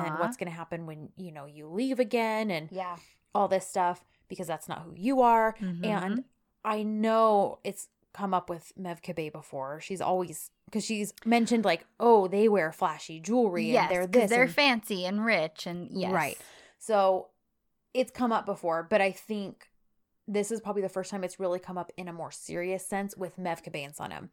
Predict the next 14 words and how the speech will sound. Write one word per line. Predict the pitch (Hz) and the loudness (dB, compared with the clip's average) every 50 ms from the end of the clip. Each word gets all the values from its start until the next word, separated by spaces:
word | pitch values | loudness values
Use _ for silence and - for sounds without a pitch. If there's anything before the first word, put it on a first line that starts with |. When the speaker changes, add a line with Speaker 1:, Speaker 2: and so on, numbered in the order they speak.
| _ - | _ -12
Speaker 1:
Yes. | 190 190 196 - 214 | -6 -4 -2 0 2
Speaker 2:
Mevkabeh | 240 254 240 - 277 226 208 196 | 2 2 2 2 0 2 2 0
said | - - 240 247 262 | 2 2 4 6 6
it | 233 - | 4 2
before, | 196 - - 180 170 170 | 0 -2 -2 0 0 0
like, | 165 165 165 | -2 -4 -4
when | 185 180 175 175 170 | -6 -8 -8 -8 -8
things | 185 190 185 165 | -8 -8 -8 -8
have | 180 170 | -10 -12
come | - 185 175 | -10 -10 -10
up | 170 - 170 | -8 -10 -10
in | 165 | -12
conversation. | 180 175 160 170 - - - 175 180 175 - 226 240 269 311 320 - | -14 -14 -14 -14 -14 -12 -10 -10 -10 -8 -6 -4 -4 -4 -4 -6 -8
Speaker 1:
Right. | 190 185 170 156 156 - | -8 -6 -6 -6 -8 -12